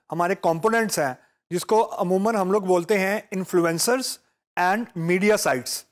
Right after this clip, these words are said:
अब basically पहले ये समझें कि इन्फ्लुएंसर क्या होता है, what is, मैं किसको इन्फ्लुएंसर बोल रहा हूँ।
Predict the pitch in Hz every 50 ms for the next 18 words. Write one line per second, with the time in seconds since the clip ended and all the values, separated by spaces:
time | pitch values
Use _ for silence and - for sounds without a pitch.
0 | _ _ _ _ _ _ _ _ _ _ _ - 170 165 190 190 240 240 254 247
1 | 262 214 240 226 233 247 226 226 262 - - 226 214 214 220 233 240 233 - 240
2 | 233 240 247 240 - 220 202 190 - 202 196 202 202 202 - 247 214 - 233 220
3 | 185 151 127 - 135 117 110 - _ _ _ _ _ _ _ _ _ _ _ -
4 | 151 170 196 202 196 226 220 220 226 202 - - _ _ _ _ - 190 214 214
5 | - 247 - - - - 294 294 262 269 254 220 214 - 220 220 208 202 196 -
6 | 226 214 190 170 151 139 127 127 120 120